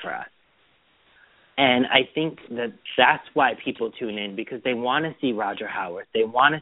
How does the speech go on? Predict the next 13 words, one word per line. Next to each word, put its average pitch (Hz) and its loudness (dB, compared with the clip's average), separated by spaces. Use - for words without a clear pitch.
see, 107 2
you 123 0
know, 107 4
um, 101 0
Anthony 120 2
Geary 107 4
and 95 -10
Jane 110 -4
Elliott. 101 -4
They 117 -2
wanna 135 0
see 143 -2
these 120 0